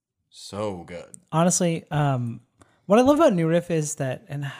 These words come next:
Speaker 2: <sighs> you know, we get, we're talking about it good on the podcast, so I hope it doesn't blow up. But, like,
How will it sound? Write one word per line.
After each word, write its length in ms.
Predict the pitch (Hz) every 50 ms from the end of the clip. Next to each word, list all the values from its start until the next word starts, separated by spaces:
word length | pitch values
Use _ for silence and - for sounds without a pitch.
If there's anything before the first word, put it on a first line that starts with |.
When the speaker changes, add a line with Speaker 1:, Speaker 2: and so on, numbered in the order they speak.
| - - - - -
Speaker 2:
<sighs> 360 | - _ _ _ _ _ _
you 60 | 170
know, 140 | 156 151 139
we 80 | - -
get, 180 | - - - _
we're 80 | 160 147
talking 320 | - 151 151 151 - 156
about 220 | 147 143 143 147 160
it 80 | 175
good 120 | 180 190 175
on 120 | 175 175
the 60 | 180
podcast, 720 | 180 - 160 160 156 - - - 135 135 170 165 - - - -
so 60 | 165 147
I 80 | 143
hope 160 | 143 147 -
it 80 | 147 -
doesn't 260 | 165 160 180 - 226
blow 220 | - - 101 131 127
up. 200 | 95 113 - - - - - - - - - - - - - - - _ _ _ - - - -
But, 140 | - - 165
like, 300 | 156 151 147 - -